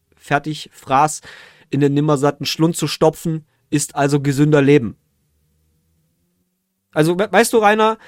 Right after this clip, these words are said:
ich weiß, ich verstehe das, dass wenn man auf der Straße ist und auf der Straße lebt und du bist halt nur mal ein obdachloser Totalversager, wenn man auf der Straße lebt,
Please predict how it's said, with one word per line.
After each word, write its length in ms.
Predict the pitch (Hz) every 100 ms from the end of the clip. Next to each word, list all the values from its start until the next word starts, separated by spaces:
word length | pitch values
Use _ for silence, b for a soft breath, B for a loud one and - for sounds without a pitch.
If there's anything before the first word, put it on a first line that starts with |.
| B -
ich 180 | 151
weiß, 440 | 170 190 226 220 - _ -
ich 120 | -
verstehe 540 | 185 - 220 226 220
das, 400 | 165 175 - - B B B
dass 160 | 160 165
wenn 100 | 190
man 140 | 196
auf 160 | 180 -
der 140 | 190
Straße 480 | - - 170 202 170
ist 280 | 160 208 -
und 80 | 151
auf 80 |
der 80 | -
Straße 400 | 147 - 165 -
lebt 340 | 117 135 151 127
und 100 | 123
du 80 |
bist 220 | 127 135 147
halt 120 | -
nur 80 | 127
mal 100 | 117
ein 100 | 143
obdachloser 560 | 135 139 127 127 123
Totalversager, 800 | - 139 180 185 160 156 185 214 _ _ _ B B B B _
wenn 100 | 139
man 100 | 151
auf 100 | 156
der 100 | 175
Straße 400 | - 160 196 208
lebt, 360 | 165 185 -